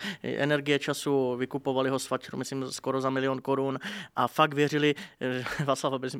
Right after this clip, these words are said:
Brabec mi říká, „Já jsem se zeptal třeba dvaceti lidí a dvacet všichni byli, všichni byli jako, "Pro, to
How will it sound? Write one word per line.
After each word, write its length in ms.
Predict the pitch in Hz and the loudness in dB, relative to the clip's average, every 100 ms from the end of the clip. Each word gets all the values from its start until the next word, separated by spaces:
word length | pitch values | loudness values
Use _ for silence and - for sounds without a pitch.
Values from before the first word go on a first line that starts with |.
| - | -4
Brabec 260 | 127 123 | -2 0
mi 80 | 131 | -2
říká, 120 | 127 | 2
„Já 60 | 127 | 0
jsem 120 | 147 | 0
se 100 | 139 | -4
zeptal 200 | 139 139 | -2 -2
třeba 160 | - 139 | 0 0
dvaceti 400 | 131 135 143 143 | 0 -2 -4 -4
lidí 220 | 143 147 | -4 -2
a 40 | |
dvacet 300 | 139 - - | -2 -4 -8
všichni 300 | 156 156 - | -12 -10 -8
byli, 260 | 151 151 151 - 185 - | -4 -4 -4 -6 -12 -10
všichni 340 | - 156 156 | -8 -6 -4
byli 160 | 147 147 | -2 -2
jako, 280 | 143 156 - - | -2 -4 -4 0
"Pro, 240 | 160 175 | 2 2
to 160 | 165 | 0